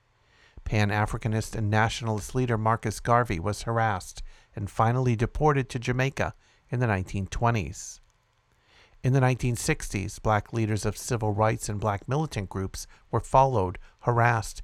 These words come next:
and murdered under a state counterintelligence program known as cointelpro, which lasted from nineteen fifty-six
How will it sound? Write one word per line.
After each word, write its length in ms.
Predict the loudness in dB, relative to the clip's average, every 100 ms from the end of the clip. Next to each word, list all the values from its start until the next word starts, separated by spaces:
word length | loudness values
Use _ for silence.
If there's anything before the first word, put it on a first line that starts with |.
| -18 _ -4
and 220 | -2 -2
murdered 500 | 2 2 4 0 -2 -14 _ _
under 200 | -4 0
a 40 | -2
state 340 | 0 -2 -2
counterintelligence 1000 | -4 -4 -2 -4 -2 0 0 0 -4 -4
program 460 | -2 0 -2 -8 -10 _ -20 -20 -4
known 260 | 0 0 0
as 180 | -4
cointelpro, 1000 | 0 2 2 0 0 0 0 2 4 2 -8 _ -20 _ _ -4
which 220 | -4 -2
lasted 440 | -2 0 -2 -6 -4
from 160 | 0
nineteen 380 | 2 0 -2 -4
fifty-six 840 | -4 -4 -4 -2 -2 -2 -6 -16